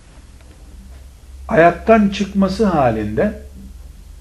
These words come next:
abdest bozulur.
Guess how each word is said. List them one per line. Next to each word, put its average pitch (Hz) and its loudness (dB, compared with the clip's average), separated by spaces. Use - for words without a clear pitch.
abdest 160 2
bozulur. 131 -4